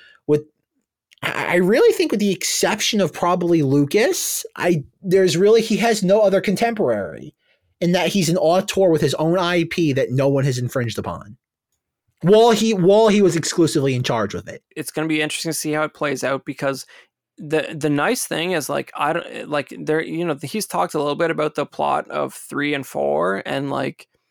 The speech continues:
Speaker 2: it shouldn't be anything like the first two.
Speaker 1: Hopefully, man, like, fingers crossed.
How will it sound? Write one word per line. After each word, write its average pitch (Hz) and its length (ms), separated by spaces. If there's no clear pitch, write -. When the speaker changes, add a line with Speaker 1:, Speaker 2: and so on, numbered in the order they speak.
Speaker 2:
it - 140
shouldn't 170 420
be 185 160
anything 160 460
like - 220
the - 100
first - 340
two. - 320
Speaker 1:
Hopefully, 240 480
man, 185 400
like, 156 340
fingers 175 360
crossed. - 580